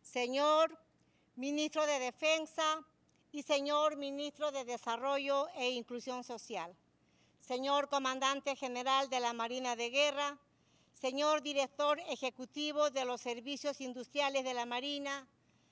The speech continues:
señores generales y almirantes de las instituciones armadas y Policía Nacional,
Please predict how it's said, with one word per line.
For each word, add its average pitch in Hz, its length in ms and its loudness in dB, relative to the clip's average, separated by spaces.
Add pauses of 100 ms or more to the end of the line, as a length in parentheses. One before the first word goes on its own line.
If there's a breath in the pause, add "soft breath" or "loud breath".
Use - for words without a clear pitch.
(220 soft breath)
señores 285 680 0
generales 285 840 4
y 285 60 2
almirantes 262 720 0
de 233 80 -2
las 247 180 -2
instituciones 277 760 -4
armadas 277 580 0
y 262 80 -10
Policía 247 540 -4
Nacional, 247 640 -6